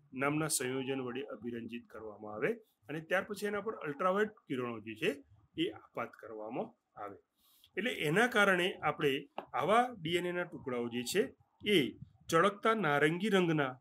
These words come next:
પટ્ટાઓ સ્વરૂપે આપણે જોઈ શકીએ છીએ. હવે એને આપણે agarose જેલમાંથી કાપી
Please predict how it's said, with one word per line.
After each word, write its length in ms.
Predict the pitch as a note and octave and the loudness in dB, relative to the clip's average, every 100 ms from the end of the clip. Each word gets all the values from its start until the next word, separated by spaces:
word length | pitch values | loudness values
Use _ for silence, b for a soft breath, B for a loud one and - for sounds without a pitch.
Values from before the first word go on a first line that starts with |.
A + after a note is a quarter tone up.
| - | -6
પટ્ટાઓ 400 | - - - D3+ - | -4 -2 2 2 2
સ્વરૂપે 380 | C3+ A#2+ A2 A2 | -2 -4 -6 -8
આપણે 240 | G#2+ C#3 G#3+ - _ _ _ - | -4 -2 -4 -10 _ _ _ -18
જોઈ 280 | G2 A2+ | -10 -10
શકીએ 380 | G#2+ B2 B2 A#2+ - | -10 -14 -16 -18 -20
છીએ. 160 | - - _ b b b - | -20 -20 _ b b b 2
હવે 280 | D3 A3+ B3 D#4+ - - | 6 8 6 4 -6 0
એને 280 | A#3+ A3 G#3+ D#4 - | 4 6 4 0 -2
આપણે 320 | D3 D#3 F3+ A3 - C#3 | 0 0 -2 -4 -2 0
agarose 360 | D#3 A3+ F3 | 2 0 0
જેલમાંથી 400 | E3+ E3 E3+ E3+ | -2 0 -4 -8
કાપી 420 | F3+ F3 F3 B2 | -2 0 0 -4